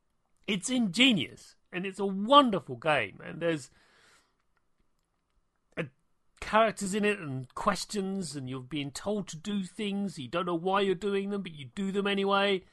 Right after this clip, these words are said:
We all do that in life sometimes, and it's, you feel like you're being led by the nose, you know, don't know why you're doing these things, but you do them, and it's just, I said it already, but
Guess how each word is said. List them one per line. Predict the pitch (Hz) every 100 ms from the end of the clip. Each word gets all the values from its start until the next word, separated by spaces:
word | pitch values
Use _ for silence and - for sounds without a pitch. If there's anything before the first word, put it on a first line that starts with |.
| _ _ _ -
We | 160
all | 180
do | 160
that | 143 135
in | 127
life | 123 131
sometimes, | - 143 131 147 151 - - - - -
and | 196 214 208 -
it's, | 202 190 - 220 _ -
you | 220 220 226 - _
feel | - 262
like | 247
you're | 220
being | 226 208 190
led | 185 208 170
by | - 180
the | 170
nose, | 160 196 202 202 180
you | 202
know, | 160 160
don't | 180
know | 170 151
why | 170 202
you're | 202
doing | 202 214
these | 208 196
things, | 220 202
but | 165
you | 117 104
do | 214 220 226
them, | 214 220
and | 160
it's | 147 156
just, | - 156 - - - _
I | 127
said | 127 120 107
it |
already, | 98 147 147
but | 143 208 160